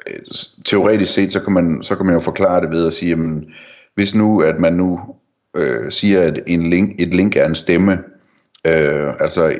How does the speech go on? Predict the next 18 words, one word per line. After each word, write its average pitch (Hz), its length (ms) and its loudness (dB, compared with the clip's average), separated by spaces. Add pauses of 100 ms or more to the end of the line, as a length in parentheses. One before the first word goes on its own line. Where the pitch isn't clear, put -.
et 80 140 -6
site, 87 300 2
der 80 60 0
linker 87 220 -2
til 78 100 -8
et 80 100 -2
andet 104 180 -2
site, 82 240 2
ligesom 90 260 -6
stemmer 95 460 -2
på, 78 120 0
at 73 120 0
det 85 100 -6
her 82 80 -8
site 76 140 -2
er 80 280 0
godt, - 240 0 (880)
øhm, 76 580 -2